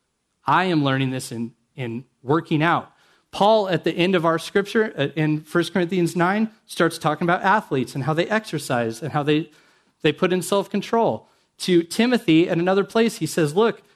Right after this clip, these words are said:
physical exercise is of some value, but godliness is of more value 'cause it prepares you for the life to come,"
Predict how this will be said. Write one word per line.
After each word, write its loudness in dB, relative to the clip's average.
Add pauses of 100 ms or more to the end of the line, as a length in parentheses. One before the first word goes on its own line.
(140)
physical 0
exercise -2
is -8
of -2
some -2
value, 0
but -6
godliness 2
is -4
of 0
more 2
value 0
'cause -2
it -4
prepares 0
you -2
for -10
the -2
life -2
to -4
come," -2